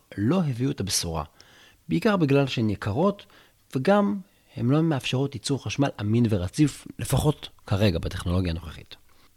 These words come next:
בסוף הפרק התחלנו לדבר על אנרגיה גרעינית, שהיא מקור זול, אמין ודל זיהום. ואז עלתה השאלה המתבקשת,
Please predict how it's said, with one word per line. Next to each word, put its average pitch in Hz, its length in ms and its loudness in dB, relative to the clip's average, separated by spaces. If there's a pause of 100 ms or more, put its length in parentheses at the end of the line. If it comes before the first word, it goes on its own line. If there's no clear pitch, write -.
(180)
בסוף 117 200 -2
הפרק 147 320 6
התחלנו 131 300 2
לדבר 135 440 6
על 135 80 0
אנרגיה 135 360 0
גרעינית, 139 460 -4 (300)
שהיא - 180 -6
מקור 85 360 -4
זול, 131 420 2 (280)
אמין 131 400 4 (340)
ודל 104 260 2
זיהום. 95 340 0 (1200)
ואז 117 280 0
עלתה 120 260 0
השאלה 107 280 -2
המתבקשת, 101 600 -2